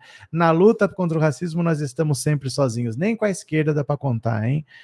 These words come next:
Eulália, obrigado pelo super sticker, obrigado por ser membro do canal, obrigado pelo apoio, viu?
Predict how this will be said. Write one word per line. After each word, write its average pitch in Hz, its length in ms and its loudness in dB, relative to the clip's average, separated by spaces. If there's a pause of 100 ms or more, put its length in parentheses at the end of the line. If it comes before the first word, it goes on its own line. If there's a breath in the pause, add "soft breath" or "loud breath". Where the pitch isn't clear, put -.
(140 loud breath)
Eulália, 190 580 10
obrigado 151 480 6
pelo 175 220 2
super 165 340 2
sticker, 147 500 4
obrigado 135 480 2
por 127 160 -4
ser 123 180 -4
membro 123 280 0
do 120 100 -6
canal, 120 440 0
obrigado 117 480 0
pelo 117 220 -2
apoio, 113 460 -2
viu? 190 300 0